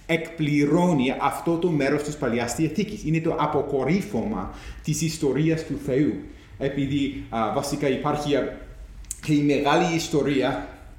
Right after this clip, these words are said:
εντάξει, ξεκινά στο πρώτο κεφάλαιο, σίγουρα, της, της Γένεσης, αλλά, ε,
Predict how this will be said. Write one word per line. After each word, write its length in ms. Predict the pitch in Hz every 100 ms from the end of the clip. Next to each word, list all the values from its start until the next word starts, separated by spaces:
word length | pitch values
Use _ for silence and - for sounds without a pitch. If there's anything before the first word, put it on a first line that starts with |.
| -
εντάξει, 260 | 156 - -
ξεκινά 500 | - 147 127 139 170
στο 180 | - 147
πρώτο 300 | 180 165 -
κεφάλαιο, 640 | 101 - 85 92 120 131
σίγουρα, 460 | - - 135 104 104
της, 320 | - 107 -
της 140 | - 113
Γένεσης, 580 | 131 143 - 143 160 - - - -
αλλά, 720 | 143 147 151 160 165 160 - - - -
ε, 340 | 127 123